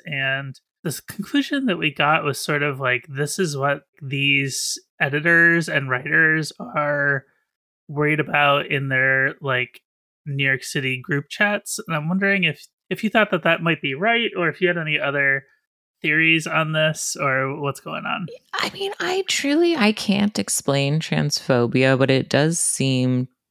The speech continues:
Speaker 2: to me like people love to feel persecuted. And if you look at transness, not at all, even a little bit, squinting upside down in the water in the dark, there is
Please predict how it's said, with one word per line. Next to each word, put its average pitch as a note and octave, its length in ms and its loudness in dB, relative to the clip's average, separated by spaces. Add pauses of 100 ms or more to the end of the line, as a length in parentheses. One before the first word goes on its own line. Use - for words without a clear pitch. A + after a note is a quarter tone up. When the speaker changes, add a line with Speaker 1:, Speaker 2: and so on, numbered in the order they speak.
(120)
Speaker 2:
to - 160 -2
me A2 840 2 (680)
like C3 300 2
people B2 480 0
love A2+ 280 4
to A2+ 140 -2
feel A2 220 2
persecuted. - 1080 -2 (580)
And A#2 800 4 (280)
if C3 260 0
you C3 160 2
look D3+ 520 2
at C#3 180 -2
transness, B2 840 0
not A#2 280 4
at A2+ 100 0
all, G#2+ 260 2
even - 240 0
a G#2 80 2
little G#2 260 0
bit, G#2 300 0
squinting G#2 520 0
upside - 260 -2
down G2 320 -2
in G#2+ 100 0
the G#2+ 80 2
water G2 220 0
in A2 120 0
the - 60 -2
dark, - 520 -2 (920)
there B2 240 4
is A2+ 200 2